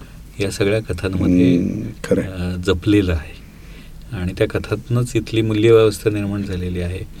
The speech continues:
Speaker 1: ती किती पाळली जाते किंवा ती कशा पद्धतीने, काही, अ, गोष्टी आउटडेटेड झालेल्या असतील, पण किमान ते शहाणपण आहे, अ, त्याचा शोध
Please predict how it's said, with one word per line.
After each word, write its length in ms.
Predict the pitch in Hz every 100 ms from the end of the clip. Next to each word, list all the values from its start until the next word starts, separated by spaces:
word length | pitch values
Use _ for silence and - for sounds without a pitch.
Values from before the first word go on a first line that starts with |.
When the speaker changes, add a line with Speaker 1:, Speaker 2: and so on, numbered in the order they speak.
| - - -
Speaker 1:
ती 60 | 151
किती 240 | 156 156
पाळली 480 | 185 - 131 135 160
जाते 300 | 175 175 -
किंवा 300 | 175 175 170
ती 140 | 156 160
कशा 320 | 160 151 180
पद्धतीने, 540 | 160 151 160 156 160
काही, 400 | 156 139 131 156
अ, 100 | 151
गोष्टी 320 | 139 139 -
आउटडेटेड 440 | 143 131 131 127 135
झालेल्या 380 | 120 107 104 90
असतील, 260 | 87 - 82 - - - - - - -
पण 180 | 139 170 - -
किमान 340 | 120 120 147 165
ते 80 | 185
शहाणपण 500 | 180 135 131 131 156 120
आहे, 440 | 117 110 131 101 117 - - - - - -
अ, 360 | - 104 107 107 110
त्याचा 220 | 113 -
शोध 400 | 139 139 151 156